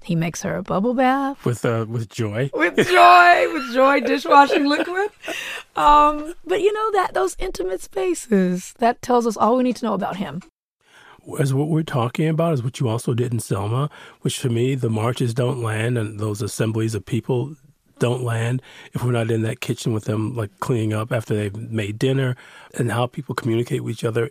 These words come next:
Speaker 2: in their homes.
Speaker 1: Mm-hmm.
Speaker 2: As a couple, they talk very different in that house
Speaker 1: Mm-hmm.
Speaker 2: than they do when they're at a social gathering.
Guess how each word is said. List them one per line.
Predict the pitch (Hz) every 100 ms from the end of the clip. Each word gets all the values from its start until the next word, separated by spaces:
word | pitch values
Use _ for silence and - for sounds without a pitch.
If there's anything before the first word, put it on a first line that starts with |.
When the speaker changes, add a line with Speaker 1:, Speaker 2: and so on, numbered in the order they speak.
| -
Speaker 2:
in | 139 123
their | 110
homes. | 92 101 123 202 202
Speaker 1:
Mm-hmm. | 175 175 175 - - -
Speaker 2:
As | 151 120
a |
couple, | - 196 214
they | 143
talk | - 135
very | 104 123 160
different | 131 165 - 107
in | 107
that | 92
house | 98 147 92 76 -
Speaker 1:
Mm-hmm. | - 156 151 170
Speaker 2:
than | 127
they | 117
do | 113 117 113
when | 107
they're | 110
at | 107 104
a |
social | 104 - 143 127 120
gathering. | 104 85 85 85 -